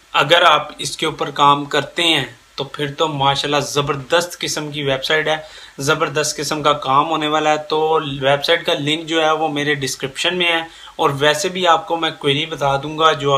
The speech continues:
आपने Google पे सर्च करनी है, ठीक है। तो मिल-, आ, क्या कहते हैं, हम चलते हैं अपने लैपटॉप की स्क्रीन पे। लैपटॉप की स्क्रीन पर जाने से पहले सिर्फ एक रिक्वेस्ट है आप सबसे। यार, मैं इतना अच्छा काम कर रहा हूँ, लाइक, मेरे हिसाब से तो मैं बहुत अच्छा काम कर रहा हूँ।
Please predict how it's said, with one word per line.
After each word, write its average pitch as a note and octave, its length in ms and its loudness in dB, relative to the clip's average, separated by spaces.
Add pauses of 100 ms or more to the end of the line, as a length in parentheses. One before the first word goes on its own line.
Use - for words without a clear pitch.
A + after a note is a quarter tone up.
(220)
आपने C#3+ 460 2 (360)
Google C#3 380 -2
पे D#3 120 0
सर्च C3+ 320 -2
करनी B2 320 -8
है, B2+ 80 0
ठीक C#3+ 200 -4
है। F#3 100 -2 (420)
तो D#3+ 80 6
मिल-, D#3 720 -4
आ, C#3+ 440 6
क्या C3+ 160 -6
कहते D#3 220 -2
हैं, E3 60 2
हम E3 200 -4
चलते D3 320 0
हैं F3 120 2
अपने D#3+ 220 0
लैपटॉप C#3+ 380 -2
की F3+ 80 -4
स्क्रीन D#3 320 -6
पे। E3 160 0
लैपटॉप D3 380 -2
की E3 80 -8
स्क्रीन D3+ 340 -6
पर E3 160 -2
जाने D3 300 2
से D#3+ 140 -2
पहले C3+ 340 -4 (320)
सिर्फ F#3+ 440 0
एक F3+ 220 0
रिक्वेस्ट E3+ 380 0
है E3 60 4
आप F#3 120 2
सबसे। - 440 -2
यार, D3 300 2
मैं D#3+ 180 -4
इतना D3+ 260 -2
अच्छा D3+ 300 -2
काम D3+ 280 0
कर D3 160 0
रहा D3 120 -2
हूँ, D3+ 200 -6
लाइक, D3 280 0
मेरे C#3+ 160 -4
हिसाब D3+ 300 0
से D3+ 120 -10
तो D#3 140 -6
मैं D3 180 -2
बहुत D3 300 0
अच्छा D#3 240 -2
काम D3 240 -4
कर D3 80 -4
रहा D3 100 -4
हूँ। D3+ 80 -12